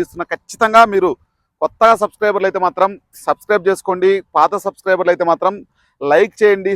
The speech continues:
షేర్ చేయండి, కామెంట్ రూపంలో నేను ఏం వీడియోలు చేయాలో కామెంట్ రూపంలో తెలియజేయండి. ఓకేనా ఫ్రెండ్స్, ఇంకా మనకి ఈరోజు తెలంగాణ మార్కెట్ చూసుకుంటే ఈరోజు డెబ్బై వేల బస్తాలు రావడం జరిగింది. ఈరోజు తెలంగాణ మార్కెట్లో, ఆ,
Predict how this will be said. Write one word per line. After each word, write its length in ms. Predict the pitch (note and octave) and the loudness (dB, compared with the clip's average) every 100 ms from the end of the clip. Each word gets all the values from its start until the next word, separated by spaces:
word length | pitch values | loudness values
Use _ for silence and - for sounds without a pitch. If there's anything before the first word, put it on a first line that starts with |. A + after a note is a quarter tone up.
| - | -4
షేర్ 240 | F#3 G3 - | -4 -2 -2
చేయండి, 260 | F#3+ F3+ F#3 E3+ | -4 -2 0 2
కామెంట్ 300 | F#3+ G3 F#3 | 2 0 -6
రూపంలో 320 | F#3 F#3 G3+ F3+ | -8 -4 -2 -2
నేను 160 | F3 D#3+ F3 | -2 -2 -2
ఏం 80 | G#3+ G#3 | -2 -2
వీడియోలు 260 | G3 G3 F#3+ | 0 0 0
చేయాలో 260 | F3+ F#3+ A#3 F#3 | -2 0 -2 -4
కామెంట్ 220 | F3+ F3 | -6 -6
రూపంలో 220 | D#3+ F#3+ F#3 | -10 -10 -8
తెలియజేయండి. 420 | E3 C3+ B2 A2 _ _ _ _ _ - | -8 -8 -10 -16 _ _ _ _ _ -2
ఓకేనా 220 | F3+ F#3+ G#3 | 0 0 -2
ఫ్రెండ్స్, 200 | G3+ - - F#3 | -8 -12 -16 -6
ఇంకా 220 | F#3 G#3 C3+ - - - - - _ _ _ _ _ _ _ _ _ _ _ _ _ - | 4 8 8 4 -12 -20 -20 -20 _ _ _ _ _ _ _ _ _ _ _ _ _ -2
మనకి 200 | F3+ F3+ | 0 2
ఈరోజు 280 | G#3 A3 A#3 G3 C3 - _ _ F3+ | 6 6 8 6 6 0 _ _ 2
తెలంగాణ 300 | G#3 A3+ A3 | 4 6 4
మార్కెట్ 280 | G#3 F#3+ F3+ | 4 2 -2
చూసుకుంటే 280 | F#3 - F#3+ G3+ | -6 -4 0 2
ఈరోజు 220 | G3+ G#3+ E3 E3 | 4 2 2 2
డెబ్బై 300 | E3 F3 G3+ G3 | 2 2 4 6
వేల 140 | F#3+ E3+ | 4 4
బస్తాలు 320 | E3+ A3 G3+ | 4 4 8
రావడం 200 | F3+ F3 | 8 6
జరిగింది. 260 | E3 D#3+ D#3 | 4 0 4
ఈరోజు 260 | D#3+ D#3+ A#3 B3+ _ _ _ _ - | 6 6 4 2 _ _ _ _ 0
తెలంగాణ 340 | F#3 A3 A3+ A3+ G#3 | 2 4 2 4 4
మార్కెట్లో, 360 | G#3 G3 G3+ G#3 _ | 2 0 -2 -4 _
ఆ, 40 | D3 | 0